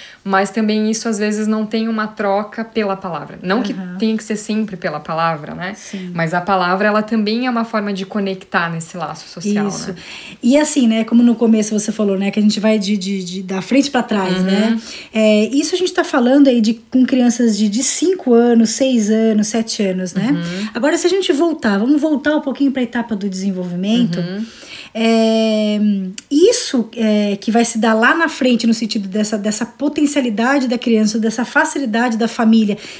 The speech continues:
Speaker 2: em operar esse desenvolvimento infantil, muitas vezes, é, inicia, digamos assim, desde o nascimento do bebê.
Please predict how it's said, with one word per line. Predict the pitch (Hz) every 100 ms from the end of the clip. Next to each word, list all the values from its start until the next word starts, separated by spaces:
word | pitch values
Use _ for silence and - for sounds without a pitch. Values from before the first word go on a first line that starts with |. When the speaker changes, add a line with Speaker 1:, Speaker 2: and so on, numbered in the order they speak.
| -
Speaker 2:
em | 240
operar | 233 214 233
esse | 294 262
desenvolvimento | 208 226 208 196 208 202 202
infantil, | 196 202 - 277
muitas | 247 285 415 320 220
vezes, | 208 247 277 247 - - - - -
é, | 233 233 226 226 - _ _ _ -
inicia, | 262 302 - - 302 359 403 269
digamos | 220 226 247 254
assim, | 254 302 320 214
desde | 269 285 403 381
o |
nascimento | 370 349 359 302 277 277
do | 277
bebê. | 285 247 294 277